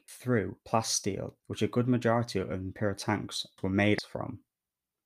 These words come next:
Mainstrunk knew a direct hit from his power fist would cripple the Canoness. If not, it would surely stun and incapacitate her, allowing him the opportunity for a critical strike, finishing the duel.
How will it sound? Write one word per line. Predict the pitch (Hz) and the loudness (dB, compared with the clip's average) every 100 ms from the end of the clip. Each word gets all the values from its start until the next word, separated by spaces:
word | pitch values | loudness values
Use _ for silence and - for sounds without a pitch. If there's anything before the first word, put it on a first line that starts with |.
| _ _ _ _ | _ _ _ _
Mainstrunk | 117 143 - 147 135 | 8 8 6 2 4
knew | 131 117 85 | 6 6 4
a | 92 | 0
direct | 104 98 - | 2 2 2
hit | - - - | -4 -4 -6
from | 98 | -4
his | 95 | -4
power | - 101 95 | -2 0 0
fist | - 92 - | 0 -6 -4
would | 107 | -8
cripple | - - 113 101 92 | -8 0 0 0 -6
the | - | -8
Canoness. | - 90 90 87 - - - _ _ _ | -4 -4 -2 -6 -6 -12 -12 _ _ _
If | 123 120 | -2 0
not, | 127 107 - - - _ | 2 2 0 -10 -20 _
it | |
would | 110 - | -2 0
surely | - 123 113 110 | 4 4 4 0
stun | - - 113 92 - _ _ | -2 2 2 2 -4 _ _
and | 104 101 - | -2 -2 -2
incapacitate | 107 104 - 113 110 - 90 - | -2 -2 -4 -4 -4 -4 -6 -4
her, | - 87 - _ _ _ - | -6 -6 -8 _ _ _ 0
allowing | 101 110 | 4 4
him | 110 113 | 4 2
the | 110 | 2
opportunity | 104 113 - 117 104 - | -2 -2 0 2 0 -6
for | - 90 | -2 -4
a | |
critical | - 107 - - | -2 -6 -4 -8
strike, | - - 104 90 - _ | -8 0 2 2 -6 _
finishing | - 98 98 - - | -2 2 2 -2 -8
the | - | -8
duel. | - 92 92 - | -4 -4 -2 -6